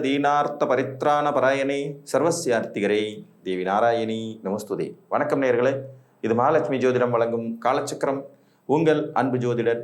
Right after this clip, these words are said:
ஸ்ரீராம்ஜி பேசுகிறேன். அனைவரும் நலமுடன் இருக்கிறீர்களா? நன்றாகத்தான் இருப்பீர்கள், நன்றாக இருக்க வேண்டும். இன்றைய காணொளியில் நாம் காண இருப்பது பலன் தருவது கிரகங்களா,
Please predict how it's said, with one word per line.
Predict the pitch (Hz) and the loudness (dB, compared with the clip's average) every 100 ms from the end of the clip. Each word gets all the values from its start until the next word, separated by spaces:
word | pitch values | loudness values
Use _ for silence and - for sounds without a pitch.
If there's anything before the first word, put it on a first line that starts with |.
| - | -4
ஸ்ரீராம்ஜி | 135 127 120 110 113 | 0 0 0 -4 -4
பேசுகிறேன். | 107 - 85 80 - _ _ _ | -4 -4 -6 -8 -10 _ _ _
அனைவரும் | 120 143 147 143 135 | 0 2 2 2 2
நலமுடன் | 123 127 123 123 | 2 2 0 0
இருக்கிறீர்களா? | 113 117 110 104 135 - - - 104 | -2 -2 -2 0 0 -2 -10 -10 -6
நன்றாகத்தான் | 107 120 113 113 110 104 | 0 0 0 0 -2 -2
இருப்பீர்கள், | 98 85 90 92 101 101 87 | -4 -4 -4 -4 -4 -8 -12
நன்றாக | 85 85 82 | -8 -6 -6
இருக்க | - - | -8 -12
வேண்டும். | 80 78 90 - _ _ _ _ _ _ _ | -12 -12 -16 -18 _ _ _ _ _ _ _
இன்றைய | 135 175 180 175 160 160 | 0 2 4 4 4 4
காணொளியில் | 131 127 120 117 107 | 2 2 0 0 -2
நாம் | 98 - | -6 -2
காண | 101 104 90 | 0 0 -2
இருப்பது | 85 - - - - - _ _ | -4 -6 -6 -8 -10 -20 _ _
பலன் | 135 160 165 - | 2 2 0 -2
தருவது | 120 98 92 90 98 101 - _ _ _ _ _ | 0 2 0 0 -4 -6 -14 _ _ _ _ _
கிரகங்களா, | 92 110 117 143 139 123 110 | -4 0 0 0 0 2 2